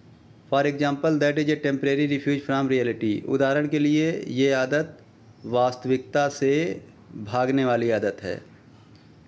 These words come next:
Well, maybe, बहरहाल हो सकता है, but my grandfather didn't need any refuge from reality। लेकिन राइटर कहता है कि मेरे दादाजी को तो वास्तविकता से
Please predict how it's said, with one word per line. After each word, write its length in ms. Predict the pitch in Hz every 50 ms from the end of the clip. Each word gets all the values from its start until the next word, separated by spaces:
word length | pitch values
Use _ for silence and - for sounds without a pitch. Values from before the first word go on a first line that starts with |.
| - - - - 156
Well, 340 | 170 185 190 190 196 190 170
maybe, 480 | 160 170 170 165 165 160 165 170 180 165 - - - - - - - - - - - - - - - - - -
बहरहाल 400 | 147 156 165 165 156 156 160 156
हो 160 | 143 160 170
सकता 340 | 165 160 143 - - 143 135
है, 300 | 131 135 147 170 170 - - - - - - - - - - 123
but 160 | 143 151 151
my 440 | 151 151 151 151 151 156 156 147 143
grandfather 1040 | 143 147 147 147 147 151 147 147 - - 139 135 135 135 143 139 123 127 139 160 165 - 127
didn't 380 | 131 131 139 151 156 151 147 147
need 200 | 151 147 147 -
any 220 | 143 143 147 147
refuge 300 | 139 143 139 - 147 143 143 -
from 180 | 143 143 139
reality। 480 | 139 135 131 123 113 - 113 107 107 135 - - - - - - - - - - - - - - - -
लेकिन 340 | - 120 131 131 156 156 151
राइटर 640 | 143 143 143 143 143 147 151 156 160 156 160 - - -
कहता 280 | 139 135 131 151 147
है 120 | 147 147 147
कि 160 | 147 151 147
मेरे 320 | 139 123 123 123 131 143
दादाजी 440 | 139 139 131 131 147 147 143 147 147
को 200 | 143 147 151 151
तो 520 | 147 - 151 151 151 151 151 151 147 - - - - - - - - - - - - - -
वास्तविकता 760 | 110 117 123 127 131 127 - - 135 135 131 - - 143 143
से 500 | 143 - 147 143 143 143 147 156 - -